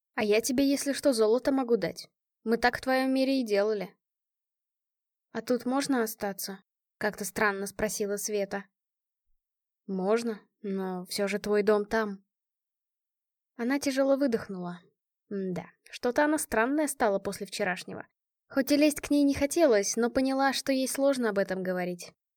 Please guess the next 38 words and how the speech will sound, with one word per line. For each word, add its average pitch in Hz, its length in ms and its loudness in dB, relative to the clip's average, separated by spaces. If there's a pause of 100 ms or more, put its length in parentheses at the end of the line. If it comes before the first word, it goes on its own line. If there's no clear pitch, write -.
(140)
Всё, 185 260 -4
ладно. 175 460 -6 (420)
Я 240 140 4
же 247 80 0
здесь 247 240 -2
осталась 240 460 2
ради 233 220 4
того, 233 240 4
чтоб 240 220 -4
ту 240 120 -4
чёрную 240 380 0
молнию 247 400 4
выискивать, 185 720 -4
а 220 100 -2
Светке 311 360 0
потом 196 340 0
помогу. 196 480 -6 (200)
Обязательно. 196 760 -4 (1600)
Придумывать 320 540 6
речь 320 240 2
королевы 311 520 6
хоть 269 200 0
и 285 40 -2
сложно, 269 540 2
но 240 160 2
в - 40 -16
то 302 120 6
же 277 100 2
самое 294 360 6
время 294 300 6
весело. 185 540 0 (400)
Особенно, 214 440 2
когда 214 280 8
ты 214 120 4
делаешь 220 400 6
это 226 160 4
за 226 140 4
двоих. 254 520 2